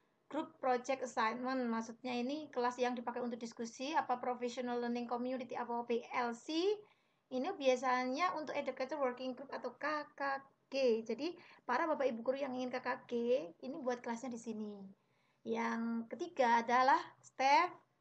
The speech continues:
staff school administration and development. Ini dipakai untuk guru-guru ya, guru-guru yang ada di sekolahan tersebut dan beberapa staffnya and other. Other itu biasanya klub, misalnya klub pencinta burung berkicau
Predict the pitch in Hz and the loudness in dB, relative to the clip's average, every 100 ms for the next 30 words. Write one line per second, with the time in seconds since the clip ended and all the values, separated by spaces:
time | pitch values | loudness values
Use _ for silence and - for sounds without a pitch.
0 | _ _ _ - - 359 392 - - 311 | _ _ _ 0 10 10 10 -4 -4 0
1 | 294 277 269 269 269 262 254 294 262 254 | 2 0 -2 -4 0 -2 0 -4 -2 -2
2 | 233 233 233 233 233 240 247 277 240 226 | -4 -4 -4 -2 -4 -2 -4 -6 -2 -2
3 | 240 247 226 233 302 302 - - - 262 | -2 -4 -4 -2 0 0 -4 -14 -6 -4
4 | 247 247 254 262 220 226 220 247 294 - | -4 -2 0 2 2 0 0 -2 -4 -2
5 | 240 240 277 277 247 247 233 233 240 240 | 0 0 -2 -2 -4 -6 -4 -2 -2 -2
6 | 240 - 285 294 240 240 226 240 240 233 | -8 0 0 2 0 0 -2 -4 -4 -4
7 | 240 - 233 - 240 247 277 330 - - | -4 -2 -4 -2 -4 0 -2 -4 -14 -20
8 | - 240 247 233 240 240 262 269 _ - | -6 -4 -2 -4 -4 -4 -4 -8 _ -12
9 | - 226 247 269 330 262 254 254 269 - | -6 0 0 0 0 -2 -2 -6 -8 -6
10 | 220 - _ - 233 240 233 294 - 233 | -8 -8 _ -10 -6 -4 -4 -4 -4 -2
11 | 240 233 - _ _ _ _ _ _ - | -2 -4 -10 _ _ _ _ _ _ -4
12 | 233 240 233 247 233 233 226 269 277 277 | -2 -2 -4 -6 -4 -4 2 4 6 6
13 | 277 277 - - - _ _ 240 240 226 | 4 2 -10 -20 -20 _ _ -2 0 -2
14 | 240 226 294 262 240 202 196 | -8 -4 2 4 4 0 -6